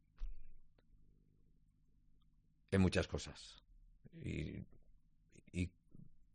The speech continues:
suelo confiar en, en lo que veo, en lo que siento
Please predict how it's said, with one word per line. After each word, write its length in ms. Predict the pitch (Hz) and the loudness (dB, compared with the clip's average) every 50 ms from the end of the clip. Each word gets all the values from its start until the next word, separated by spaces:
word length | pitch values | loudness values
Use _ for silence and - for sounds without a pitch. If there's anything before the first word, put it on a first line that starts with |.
| _ - - - - | _ -16 -12 -10 -10
suelo 340 | - - - 110 107 110 101 | -6 4 10 12 12 12 12
confiar 560 | 107 104 92 - - 98 101 113 135 147 143 | 12 12 10 10 10 12 12 12 12 12 12
en, 360 | 127 110 101 95 90 87 85 78 | 12 12 10 8 6 4 4 4
en 120 | 85 85 | 6 6
lo 120 | 82 82 | 6 8
que 120 | - 92 87 | 8 8 10
veo, 560 | 98 117 131 139 143 147 151 151 156 - - - - - - _ _ _ _ _ | 10 12 12 12 12 12 12 12 8 6 0 -10 -20 -20 -20 _ _ _ _ _
en 160 | - 87 87 | 4 4 6
lo 100 | 85 87 | 6 6
que 100 | 82 90 | 6 4
siento 680 | 90 - 110 120 131 135 127 - - 147 156 156 156 - | 6 10 10 12 12 10 10 10 10 12 12 10 8 4